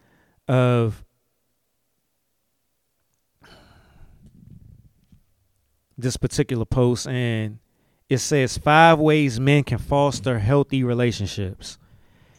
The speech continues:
First one, communication. Practice active listening and open communication with your loved ones.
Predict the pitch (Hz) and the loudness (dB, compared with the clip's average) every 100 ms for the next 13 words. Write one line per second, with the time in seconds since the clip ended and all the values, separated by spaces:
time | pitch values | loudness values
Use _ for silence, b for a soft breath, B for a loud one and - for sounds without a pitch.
0 | b b b b b b _ _ _ _ | b b b b b b _ _ _ _
1 | _ _ _ _ _ _ _ - 160 139 | _ _ _ _ _ _ _ 2 2 2
2 | 104 82 - 135 147 147 131 143 127 - | -2 -12 -8 -2 2 2 2 2 2 -2
3 | - _ _ _ _ _ _ - 165 170 | -14 _ _ _ _ _ _ -4 4 4
4 | 175 - 175 - - 151 160 160 123 139 | 4 2 -4 -4 -2 -2 0 -4 -2 -2
5 | 156 - 127 120 120 131 120 - 139 - | -2 -2 -4 -4 -6 -8 -8 -2 0 0
6 | 135 - 139 135 127 - 151 139 135 120 | -2 -4 -4 -4 -4 -2 -2 -2 -4 -4
7 | 113 120 117 123 104 98 90 98 - | -4 -4 -2 -4 -4 -10 -14 -16 -20